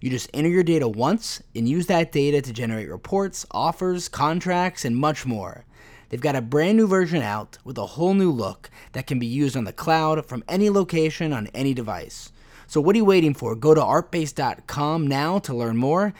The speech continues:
and be sure to mention Art Tactic for a fifteen percent discount.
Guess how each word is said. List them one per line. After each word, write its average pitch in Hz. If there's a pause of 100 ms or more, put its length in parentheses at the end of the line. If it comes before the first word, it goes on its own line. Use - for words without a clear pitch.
(180)
and 110
be 113
sure 175
to 196
mention 139
Art 110
Tactic 185
for 127
a 110
fifteen 170
percent 139
discount. -